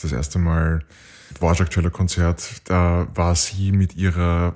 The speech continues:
unbändigen Emotionalität einfach ganz vorn dabei und hat mich, ähm, wirklich f-,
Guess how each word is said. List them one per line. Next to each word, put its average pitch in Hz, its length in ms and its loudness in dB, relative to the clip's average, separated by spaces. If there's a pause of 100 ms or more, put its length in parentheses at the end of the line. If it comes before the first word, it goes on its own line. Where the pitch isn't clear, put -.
unbändigen 92 720 0
Emotionalität 82 1080 -2
einfach 78 300 -6
ganz - 600 -4
vorn 85 160 0
dabei 82 220 0
und 82 100 2
hat 87 140 -2
mich, 87 260 -2 (680)
ähm, 82 800 -4
wirklich - 580 -6
f-, - 720 -14